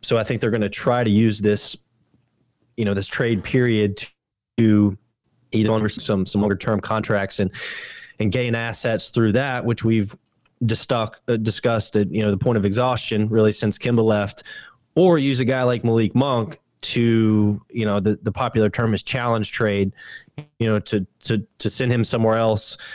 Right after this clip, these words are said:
take on another player on a rookie contract and see if you can start to build,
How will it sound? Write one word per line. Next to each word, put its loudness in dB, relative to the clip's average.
take -6
on 2
another 0
player 0
on 0
a 2
rookie 0
contract -4
and -2
see -2
if -6
you 0
can -4
start -4
to -4
build, 2